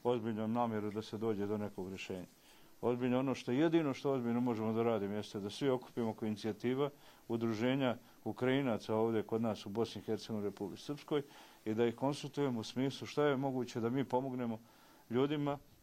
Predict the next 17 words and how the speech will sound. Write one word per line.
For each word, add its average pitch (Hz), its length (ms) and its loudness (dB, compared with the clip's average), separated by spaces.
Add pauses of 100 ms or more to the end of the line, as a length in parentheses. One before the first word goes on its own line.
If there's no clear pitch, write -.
pojedinačno 139 680 0
tamo 127 300 0
u 120 60 0
Ukrajini. 113 300 0
Ništa 190 240 4
drugo, 170 280 2
šta 160 200 2
drugo, 135 260 -2
kakva 147 320 -2
priča, - 340 -16
ko, 127 160 -2
ko, 131 220 -10 (480)
ko, - 100 -4
šta, - 260 -4 (280)
ko 160 140 -2
to 139 160 -6
sluša? - 300 -8